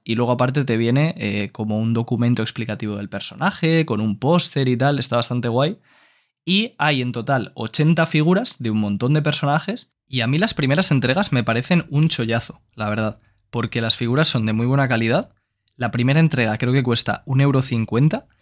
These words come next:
y luego, por ejemplo, la tercera te vienen dos figuras en una, que son la de, la de Usopp y Chopper. Así que nada, es una colección que tiene muchísimas figuras, tiene, eh, figuras de Roger, de Barba Blanca, de Nami, de Smoker, etcétera, etcétera.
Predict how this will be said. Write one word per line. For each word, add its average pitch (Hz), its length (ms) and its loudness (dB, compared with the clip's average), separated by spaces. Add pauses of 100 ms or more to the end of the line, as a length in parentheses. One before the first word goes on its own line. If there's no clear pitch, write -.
(120)
y 127 60 -6
luego, 131 180 2
por 147 140 4
ejemplo, 147 240 0
la 147 100 2
tercera 131 460 -2
te 131 80 0
vienen 127 260 4
dos 123 180 0
figuras 123 440 0
en 110 80 -4
una, 135 180 -2
que 160 100 -4
son 117 180 -4
la 123 100 2
de, 113 260 0
la 107 120 -4
de 107 60 -4
Usopp 110 280 -6
y 110 60 -4
Chopper. - 320 -10 (560)
Así 127 200 -4
que 127 80 0
nada, 117 300 2
es 156 100 -2
una 208 120 4
colección 170 380 2
que 139 100 2
tiene 139 200 2
muchísimas 127 520 2
figuras, 131 460 0
tiene, 147 440 4
eh, 110 300 0
figuras 113 360 0
de 104 100 -2
Roger, 104 400 -4
de 107 80 -6
Barba 110 240 -4
Blanca, 107 460 -4
de 113 100 -2
Nami, 110 300 -2
de 120 100 -2
Smoker, 104 380 -6
etcétera, 110 320 -8
etcétera. 123 420 -4